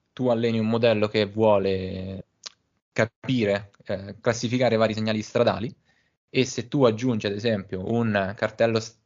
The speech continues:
un car-, un cartellone pubblicitario e gli assegni un determinato, ehm,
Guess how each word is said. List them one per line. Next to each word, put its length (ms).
un 120
car-, 300
un 340
cartellone 360
pubblicitario 720
e 100
gli 140
assegni 400
un 80
determinato, 920
ehm, 760